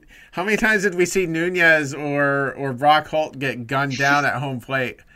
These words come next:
Speaker 2: You know, it's just
Speaker 1: Only by fifteen feet, yeah.
Speaker 2: Yeah, it was
Speaker 1: <laughs>
Speaker 2: so bad.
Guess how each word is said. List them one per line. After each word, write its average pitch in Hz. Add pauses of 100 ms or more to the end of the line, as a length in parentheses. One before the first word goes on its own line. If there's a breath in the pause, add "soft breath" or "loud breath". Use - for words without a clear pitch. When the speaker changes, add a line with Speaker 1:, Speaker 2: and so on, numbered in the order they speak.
(300 soft breath)
Speaker 2:
You 123
know, 127
it's 123
just 143
Speaker 1:
Only 175
by 147 (640)
fifteen 160 (160)
feet, 156
yeah. 139
Speaker 2:
Yeah, 170
it 170
was -
Speaker 1:
<laughs> -
Speaker 2:
so 175
bad. 180